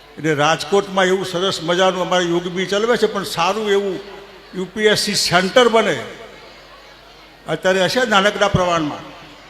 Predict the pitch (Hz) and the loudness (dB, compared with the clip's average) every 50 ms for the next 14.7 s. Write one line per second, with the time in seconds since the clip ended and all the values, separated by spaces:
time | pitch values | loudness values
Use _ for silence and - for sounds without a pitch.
0 | - - - - - - - - - - - - - - - - - 151 151 - | -20 -20 -20 -20 -20 -20 -20 -20 -20 -20 -20 -20 -20 -20 -20 -18 -16 -14 -8 -8
1 | 180 165 185 185 180 156 131 110 147 180 208 208 - - 208 214 220 220 233 220 | -4 -4 -2 0 0 0 2 2 4 4 4 4 2 0 0 2 2 2 2 0
2 | - - 165 175 185 190 214 220 220 165 190 202 208 208 208 175 156 180 180 196 | 0 0 0 2 2 4 4 4 4 2 2 2 2 0 0 -2 -2 -2 0 0
3 | 202 202 160 170 175 202 202 180 147 113 110 - - - - - - - - - | 0 0 0 0 2 2 0 0 -2 -6 -12 -14 -16 -18 -20 -20 -20 -20 -20 -20
4 | - - - - - - - - - - - - - - - - - - - - | -20 -20 -20 -20 -20 -20 -20 -20 -20 -20 -20 -20 -20 -20 -20 -20 -20 -20 -20 -20
5 | - - - - - - - - - - - 160 190 190 196 214 202 185 202 185 | -20 -20 -20 -20 -20 -20 -20 -20 -20 -12 -6 -4 -2 0 0 0 0 0 0 0
6 | - 202 190 - 190 165 185 196 196 196 190 185 180 170 202 180 - 170 170 175 | 2 0 0 -2 -2 0 2 2 2 2 2 0 0 -2 -2 -2 0 2 2 2
7 | 185 185 165 165 160 196 196 190 165 180 180 196 196 170 190 214 220 220 226 196 | 2 2 0 0 0 0 0 0 0 -2 0 -2 -2 0 0 0 0 0 -2 -2
8 | 160 160 180 190 185 175 160 160 170 - - 196 175 147 131 123 - - - - | -2 -2 -2 -2 -2 -4 -4 -6 -4 -4 -4 -4 -4 -4 -8 -12 -14 -18 -8 -6
9 | 170 165 170 185 175 170 170 160 - 165 147 151 151 147 127 127 113 104 - - | -6 -4 -4 -4 -2 -2 -2 -2 -4 -6 -4 -4 -4 -4 -6 -8 -14 -16 -18 -20
10 | - - - - - - - - - - - - - - - - 151 160 156 135 | -20 -20 -20 -20 -20 -20 -20 -20 -20 -20 -20 -20 -20 -20 -16 -12 -10 -6 -4 -2
11 | 131 135 160 156 147 135 - - - - - - - - - - - - - - | -2 -2 -2 -4 -6 -8 -12 -14 -16 -20 -20 -20 -20 -20 -20 -20 -20 -20 -20 -20
12 | - - - - - - - - - - - - - - - - - - 170 147 | -20 -20 -20 -20 -20 -20 -20 -20 -20 -20 -20 -20 -20 -20 -20 -20 -18 -16 -12 -10
13 | 156 147 - 160 160 - 214 202 185 190 190 180 175 180 170 185 196 190 180 180 | -10 -4 -2 -2 -2 -2 -2 -4 -4 -4 -2 0 0 0 0 0 0 0 -2 -4
14 | 185 - 190 190 170 - - - 220 233 226 185 151 | -6 -2 -2 -2 -2 -2 -2 -2 -2 -2 -2 -4 -6